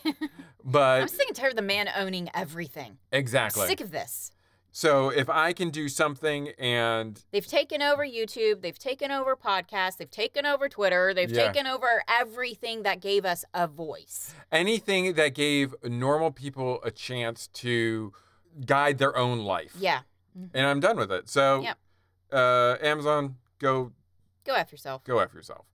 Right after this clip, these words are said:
Speaker 2: Um, but next year, I'm not sure what we're gonna do. I did find a big list of the number, like, the best
Speaker 1: The
Speaker 2: T V
Speaker 1: top forty T V shows
Speaker 2: Oh,
Speaker 1: of all time.
Speaker 2: it's, like, the best T V shows of all time. I thought it might be fun to go through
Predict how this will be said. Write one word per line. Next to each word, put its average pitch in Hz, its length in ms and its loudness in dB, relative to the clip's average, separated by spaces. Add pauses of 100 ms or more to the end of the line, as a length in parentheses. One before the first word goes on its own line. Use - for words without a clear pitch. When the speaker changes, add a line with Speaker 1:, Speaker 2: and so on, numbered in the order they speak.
(480)
Speaker 2:
Um, 135 420 4
but 139 200 2
next 170 260 0
year, 160 300 6
I'm 143 180 4
not 147 140 2
sure 170 140 0
what 147 100 4
we're 135 80 0
gonna 135 180 0
do. 139 220 4
I 147 120 4
did 208 220 0
find 220 220 2
a 180 40 0
big 156 260 -4
list 127 560 -2
of 113 520 4 (320)
the 123 80 -4
number, 135 500 4
like, 110 300 -2
the 113 100 -6
best 123 300 0
Speaker 1:
The 196 100 2
Speaker 2:
T 135 60 -2
V 131 60 0
Speaker 1:
top 185 240 2
forty 180 300 0
T 170 180 -10
V 165 160 -10
shows 180 240 -4
Speaker 2:
Oh, 156 60 6
Speaker 1:
of 160 60 6
all 156 120 -2
time. 160 280 -2
Speaker 2:
it's, 160 120 0
like, 185 120 4
the 175 80 2
best 170 300 2
T 151 180 -10
V 151 180 -4
shows 160 300 2
of 127 120 0
all 123 180 4
time. 123 460 -2 (280)
I 131 120 0
thought 139 180 4
it 131 40 0
might 135 180 2
be 127 80 -8
fun 120 240 0
to 123 80 -2
go 120 100 4
through 117 160 -2